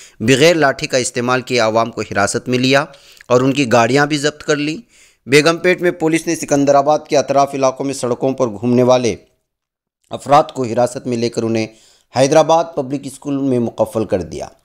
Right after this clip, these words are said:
घूमने फिरने वाले अफराद की भारी तादाद को सुबह से शाम तक महरूस कर दिया गया।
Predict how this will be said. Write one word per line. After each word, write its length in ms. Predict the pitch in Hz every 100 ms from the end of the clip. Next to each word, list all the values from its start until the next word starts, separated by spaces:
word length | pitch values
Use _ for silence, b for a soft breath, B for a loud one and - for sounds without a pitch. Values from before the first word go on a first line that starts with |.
| b b b b
घूमने 260 | 117 160 180
फिरने 280 | 175 160 160
वाले 220 | 160 160
अफराद 320 | 151 151 151 156
की 60 |
भारी 240 | 131 135 139
तादाद 360 | 143 135 139 139
को 80 |
सुबह 280 | 131 135 135
से 140 | 139 131
शाम 260 | 131 127 131
तक 100 | 127
महरूस 340 | 123 113 139
कर 140 | - 131
दिया 220 | 135 135
गया। 260 | 131 139